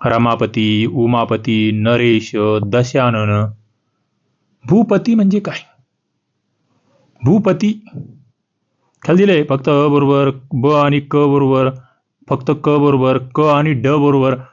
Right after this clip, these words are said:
वेगवेगळे ऑप्शन तुमच्या समोर आहे आणि तुम्हाला उत्तरं द्यायची आहेत.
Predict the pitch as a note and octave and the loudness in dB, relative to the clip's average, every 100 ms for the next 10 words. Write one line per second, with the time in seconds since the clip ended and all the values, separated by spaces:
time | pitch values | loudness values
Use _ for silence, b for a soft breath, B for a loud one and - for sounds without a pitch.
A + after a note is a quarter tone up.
0 | B - C#3 E3+ F#3 G#3 D3 B2+ - D3+ | B -2 0 2 2 2 0 -2 -4 -2
1 | D#3+ D3 D3+ C3+ C3 C3+ B2 B2 B B | -2 -4 -4 -4 -2 0 -2 -4 B B
2 | - C3 C3+ C3+ C3 A#2 - B2 A#2 A#2+ | -2 0 2 2 2 2 0 -2 -2 0
3 | A#2+ A2+ G#2 F#2+ G2+ G#2 F#2+ G#2+ | 0 0 0 -2 -4 -8 -8 -10